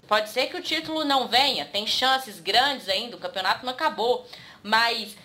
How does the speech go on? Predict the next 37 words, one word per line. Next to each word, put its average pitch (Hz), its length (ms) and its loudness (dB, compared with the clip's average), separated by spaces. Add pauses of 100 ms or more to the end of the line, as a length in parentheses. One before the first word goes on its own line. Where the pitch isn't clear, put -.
de 196 140 -4
uma 302 160 4
campanha 320 600 2
que - 100 -2
há 311 60 4
muito 311 560 -2
tempo 320 240 0
o 349 40 6
Atlético 311 480 -2
não 349 200 -4
tinha. 349 480 -2
Quanto 269 260 0
tempo? 220 200 -2
A 190 40 -8
gente 180 100 -10
tá 220 80 -8
falando 247 360 -2
de 320 420 0 (220)
sete - 500 0
anos, 277 640 2 (260)
é, 156 280 2
dois 170 200 -2
mil 196 140 -4
e - 60 -4
doze, 254 380 4
sete 254 280 -2
anos 302 140 0
que 330 60 -6
o 311 40 0
Atlético 302 320 -2
não 330 140 -6
tinha 330 160 -6
uma 349 120 -2
campanha 285 440 0
tão 294 320 -4
boa, 247 420 2 (140)
né, 147 320 -4